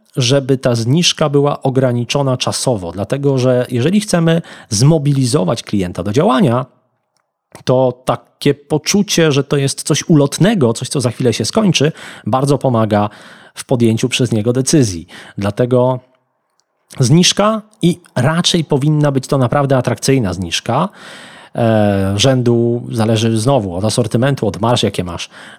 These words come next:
ale powiedzmy, nie wiem, no trzydzieści procent to już jest rozsądna zniżka z mojego punktu widzenia, i ograniczona do kilku dni, maksimum tygodnia. Dlaczego tak?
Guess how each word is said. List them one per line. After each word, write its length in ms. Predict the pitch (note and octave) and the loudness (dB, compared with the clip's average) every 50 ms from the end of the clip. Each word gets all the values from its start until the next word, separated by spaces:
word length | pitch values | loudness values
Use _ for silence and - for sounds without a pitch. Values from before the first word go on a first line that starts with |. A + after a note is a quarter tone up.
| _ - | _ -6
ale 480 | - A#2 A#2 A2+ A2 A2 G#2+ G#2+ G#2+ G#2 - | -2 0 0 2 2 2 0 0 -2 -4 -4
powiedzmy, 640 | - A2+ - A#2+ A#2 - - A#2 G#2+ G#2+ G#2 G2+ G2+ G#2+ | -6 -2 -2 -2 -2 -2 -4 -4 -2 -2 0 -2 -2 -2
nie 100 | A2+ G#2 | -4 -4
wiem, 100 | G2 F#2 F#2+ | -4 -4 -6
no 100 | G#2+ G#2+ | -6 -2
trzydzieści 520 | - - - C3+ A#2+ C#3+ B2+ - - C3+ | 0 0 2 2 2 2 0 0 -2 -2
procent 400 | - - C3 A2+ - D3 C#3+ - | 0 0 0 0 0 -2 -2 -2
to 80 | - C#3 | -2 -2
już 140 | B2+ A2+ C#3 | 0 2 2
jest 200 | C3+ B2 - - | 0 0 0 0
rozsądna 640 | B2+ A#2+ - - - C#3+ C#3 B2 A2 G#2+ A2 A2+ G#2+ | 0 0 0 -2 -2 -2 -2 0 0 0 0 0 0
zniżka 420 | G2 A#2 B2 A#2+ - - - F#2 | 0 0 0 -2 -2 -4 -6 -6
z 40 | F2 | -6
mojego 300 | F#2 F2+ F2+ F2+ A2 G#2+ | -6 -8 -10 -8 -10 -10
punktu 280 | - F#2 G2 - - F#2+ | -10 -10 -12 -10 -10 -10
widzenia, 480 | F#2+ F#2+ G2 F#2+ F2 G2+ B2+ F3 G3+ - - - - - - - - - _ _ - - | -8 -6 -8 -6 -4 -4 -4 -4 -6 -8 -14 -20 -20 -20 -20 -20 -20 -20 _ _ -2 0
i 160 | D3 D3+ D#3 - | 2 2 2 2
ograniczona 760 | D#3 D3 D3 D3 C3+ C#3 C#3 B2+ - - D3+ D3+ D3 C#3 C3 | 0 0 2 2 2 2 2 0 0 0 0 2 2 0 2
do 300 | B2 C3 B2+ B2+ - - | 2 2 2 2 0 -2
kilku 340 | - - C#3+ C#3 - - B2+ | -2 -2 -2 0 0 -4 -4
dni, 220 | A#2 B2 B2+ C#3 | 0 0 0 2
maksimum 460 | C#3 C3 B2 - - - C3+ C3+ C3 B2 | 2 0 -2 -4 -4 -2 -2 -2 -2 0
tygodnia. 540 | - C3 B2+ B2+ A#2 G2 F2+ F2+ D#2+ - - - | -2 0 2 2 0 0 -2 -8 -10 -10 -8 -4
Dlaczego 540 | A#2+ B2 B2 A2+ - - - G#3+ F#3+ G3+ F#3 | 0 0 0 0 2 0 0 2 2 0 0
tak? 500 | - - C#3 G2 - - - - - | 0 -2 -4 -4 -4 -8 -12 -18 -20